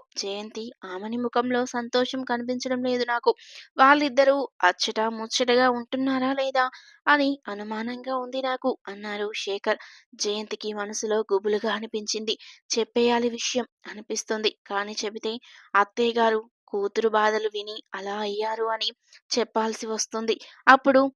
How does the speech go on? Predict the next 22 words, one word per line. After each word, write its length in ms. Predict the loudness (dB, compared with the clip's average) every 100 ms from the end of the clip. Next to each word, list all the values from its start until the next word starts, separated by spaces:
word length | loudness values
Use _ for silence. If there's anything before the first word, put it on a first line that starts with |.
| -10 -8
ఏం 200 | -6 -6
గొడవలు 380 | -2 -2 -2 -2
జరుగుతాయో 600 | -2 -2 -2 0 4 4 2 _ -10
తెలియడం 460 | -6 -4 -4 -4 -6
లేదు. 280 | -6 -2 -2 -4 -18 0 4
ఆమని 400 | 4 4 0 -2 -8 _ -10
అందుకే 440 | -10 -8 -2 0 0
ఒట్టు 280 | 0 0 0
వేయించుకుంది. 720 | 0 -4 -6 -6 -6 -4 -4 _ _ _ _ _ _ 0
తన 140 | 2 4
మనసు 420 | 0 0 -2 -4 -4 -6 _ _
బాధ 320 | -2 0 0 0
పెట్టినట్లు 680 | 0 -2 -2 -6 -6 -4 -4 -4
అవుతుంది. 500 | -8 -4 -4 -2 -2 -4 -20 -6
పైగా 340 | 0 0 4 2 0 -8
లేనిపోని 560 | -6 -6 -8 -6 -4 -4
గొడవలు 400 | -4 -4 -4 -4
చుట్టుముడతాయి. 800 | -2 -4 -4 -6 -4 -2 0 0 -2 -8 -16 -4
మామయ్య 380 | 2 4 2 2
గారి 240 | 2 4 4
ఆరోగ్యం 460 | 2 0 -2 -4
కూడా, 260 | -2 2 4